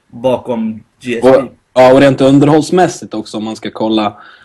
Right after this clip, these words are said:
Speaker 2: så tror jag också att det här är en, eh, en match som för inbitna M M A-fans som
Speaker 1: Mm.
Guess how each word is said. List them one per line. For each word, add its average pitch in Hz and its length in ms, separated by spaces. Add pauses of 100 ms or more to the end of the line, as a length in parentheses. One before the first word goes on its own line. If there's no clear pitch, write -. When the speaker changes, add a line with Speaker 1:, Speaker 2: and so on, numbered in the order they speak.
(200)
Speaker 2:
så - 160
tror 123 160
jag 117 100
också 110 180
att 101 80
det 117 80
här 123 240
är 110 100
en, 110 280
eh, 107 340
en 113 120
match - 420
som 107 480 (760)
för 147 260 (100)
inbitna 160 480
M 135 140
M 135 120
A-fans 147 840 (460)
som 120 140
Speaker 1:
Mm. 120 220